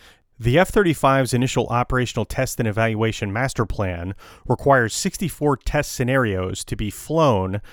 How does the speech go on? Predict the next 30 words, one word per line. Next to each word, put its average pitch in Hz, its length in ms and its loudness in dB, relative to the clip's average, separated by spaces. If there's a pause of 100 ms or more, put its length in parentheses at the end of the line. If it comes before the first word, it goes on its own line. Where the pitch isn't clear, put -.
(160)
by 107 140 4
pilots 107 460 2
in 113 80 0
the 110 80 0
simulator. 113 720 -2 (520)
Those 147 240 4
tests 127 360 0
can 113 220 -2
only 180 220 4
be 135 120 2
done 107 380 0
after 147 300 -2
the 131 100 -4
simulation 113 560 -4
software 101 580 -4
is 95 120 -6
programmed 104 680 0 (240)
to - 240 -6
accurately 143 540 0
replicate 113 680 -2
the 107 80 -2
real-world 123 680 0
performance 110 680 -4 (360)
of 110 180 -2
all 127 260 4
the 139 160 2
F 120 120 0
thirty-five's 110 580 -2
mission 143 260 0
systems, - 640 -6